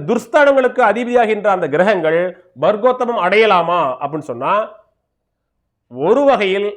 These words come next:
அவை அடைவது சற்று தீமையை தரும் ஜாதகருக்கு, சரிங்களா?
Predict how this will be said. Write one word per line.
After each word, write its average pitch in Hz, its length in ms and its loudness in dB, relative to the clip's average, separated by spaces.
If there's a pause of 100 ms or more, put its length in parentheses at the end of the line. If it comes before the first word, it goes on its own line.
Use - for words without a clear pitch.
(120)
அவை 160 140 -2 (100)
அடைவது 180 400 0 (420)
சற்று 151 260 -6 (100)
தீமையை 208 380 0
தரும் 170 220 -2 (220)
ஜாதகருக்கு, 139 480 -4 (1600)
சரிங்களா? 147 320 -10